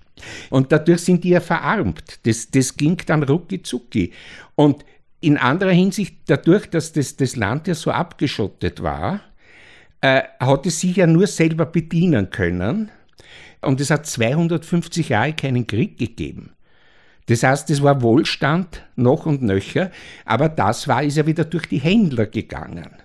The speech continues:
Und die Händler waren dann eigentlich die Reichen. Die haben das Geld gehabt. Das ist ein bisschen ähnlicher wie in Europa, war es ja zum Teil auch nicht anders. Weil wenn man sich vorstellt, die Kaisers haben kein Geld gehabt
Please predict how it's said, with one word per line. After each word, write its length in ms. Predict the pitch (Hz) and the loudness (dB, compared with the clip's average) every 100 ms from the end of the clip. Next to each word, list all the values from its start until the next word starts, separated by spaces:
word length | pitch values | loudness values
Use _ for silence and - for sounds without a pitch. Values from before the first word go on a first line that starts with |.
| _ - - - | _ -20 -20 -12
Und 180 | - 117 | -4 0
die 120 | 131 | 2
Händler 500 | 87 101 107 135 196 | 2 2 2 2 2
waren 240 | 160 151 160 | 2 2 2
dann 180 | 170 165 | -2 -2
eigentlich 480 | 90 92 127 180 | -2 -2 -2 -4
die 140 | - 190 | -4 -2
Reichen. 640 | 120 78 78 - - - - - _ _ _ _ _ - | -2 -4 -6 -12 -12 -12 -14 -20 _ _ _ _ _ 0
Die 100 | 117 | 0
haben 100 | 135 | 2
das 240 | 160 - | -2 -2
Geld 340 | 120 143 - - | 0 0 -4 -8
gehabt. 380 | 80 78 - | -8 -8 -6
Das 80 | 113 | -4
ist 160 | 139 165 | 0 0
ein 80 | 175 | 0
bisschen 180 | 180 | 0
ähnlicher 500 | 147 107 160 165 156 | 2 2 2 2 2
wie 60 | 143 | 2
in 140 | 147 | 2
Europa, 360 | 131 120 - 160 | 2 2 0 0
war 120 | 135 | 0
es 80 | 131 | -2
ja 100 | 156 | -4
zum 180 | - 135 | -4 -4
Teil 180 | 123 113 | -2 0
auch 60 | 98 | 0
nicht 220 | 190 98 | -2 -4
anders. 440 | 82 65 62 82 | -6 -8 -10 -8
Weil 140 | 107 110 | -4 -2
wenn 140 | 107 | -2
man 80 | 110 | -2
sich 160 | 127 127 | -4 -2
vorstellt, 440 | 107 123 151 147 | -2 -2 -4 -4
die 100 | 127 | -8
Kaisers 500 | - 90 113 143 139 | -4 -2 0 -4 -4
haben 160 | 147 - | -4 -2
kein 200 | 123 - | -4 -2
Geld 300 | 101 95 - | -2 -2 -4
gehabt 320 | 147 180 | -6 -6